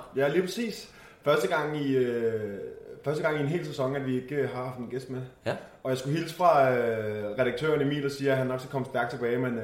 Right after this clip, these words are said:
Speaker 2: Ja, tak.
Speaker 1: men der er travlt ude i den hvide verden lige for tiden,
Speaker 2: Lige
Speaker 1: åbenbart.
Speaker 2: præcis.
Speaker 1: Hvad hedder det, øhm, Jeppe, for ligesom at, at få, øh, få, få vores, øh, vores gode gamle format her rigtig,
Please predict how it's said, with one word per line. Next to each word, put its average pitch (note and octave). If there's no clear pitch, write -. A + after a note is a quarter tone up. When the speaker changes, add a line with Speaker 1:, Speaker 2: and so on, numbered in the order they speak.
Speaker 2:
Ja, G#2
tak. G#2
Speaker 1:
men B2+
der A#2+
er -
travlt C#3+
ude C3+
i C3+
den C3+
hvide C3+
verden B2
lige B2
for B2
tiden, C3
Speaker 2:
Lige A2+
Speaker 1:
åbenbart. G#2+
Speaker 2:
præcis. -
Speaker 1:
Hvad C#3+
hedder D3+
det, C#3+
øhm, A#2+
Jeppe, D3+
for D#3+
ligesom F#3
at, C3+
at C3
få, B2+
øh, A2
få, G#2+
få B2+
vores, A2+
øh, G#2
vores G#2+
gode C3
gamle A#2+
format C3+
her C#3
rigtig, D3